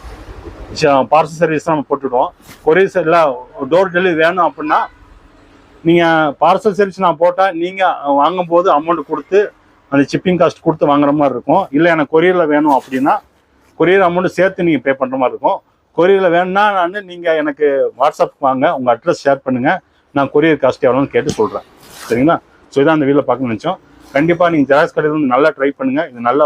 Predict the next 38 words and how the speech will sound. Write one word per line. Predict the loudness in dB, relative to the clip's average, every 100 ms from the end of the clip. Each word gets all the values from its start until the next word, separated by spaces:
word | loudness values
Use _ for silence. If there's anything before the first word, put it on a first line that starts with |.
| 2
ஓடும். | 0 -2 -6 _ _ _ _ -2 2
ஆம், | 4 2 0 -4 -6 -8 -10 -2
ஆ, | 2 2 2
இது | 2 2 0
எஸ்பெஷலா | -10 -4 -2 0 0 2
மார்ச், | 0 -2 -6 -2
இந்த | 0
மாதிரி | 0 0
பிப்ரவரி, | 0 2 2 2 2
மார்ச், | 0 -2 -4
ஏப்ரல் | -2 0 -2
வந்துட்டா | -2 -2 -2 -4 _ _ _ -2
நிறைய | 0 2
பேர் | 2 2
இதுக்கு, | 2 0 0 0 -4 -10 -4
ஆ, | 0 2 0 -2
ஸ்மார்ட் | -2 0
பெயிண்டிங் | 0 -2 0
கேட்பாங்க. | -2 -2 -2 -4 -6 _ _ _ _ _ -2
ஏன்னா | 0 -2 -4 -6
அந்த | 0 2
எக்ஸாம் | 2 -2 0
டயத்துல | -2 0 0
வந்து | 0 2
நிறைய | 2 2
பேர் | -2 -4
இந்த | -8
கொஸ்டின் | -8 -6 -4
பேப்பர்லாம் | -2 -4 -4
பிரிண்ட் | -4 0 0
எடுப்பாங்க. | -2 -2 -2 -6 _ _ _ -8
ஸ்பைரல் | 0 2 2 0
பெயிண்டிங் | 0 2
பொறுத்த | 0 0 -2
வரைக்கும் | 0 0
என்ன | 0 0
பிரச்சனை? | -2 -2 -2 -2 -2
அ, | -4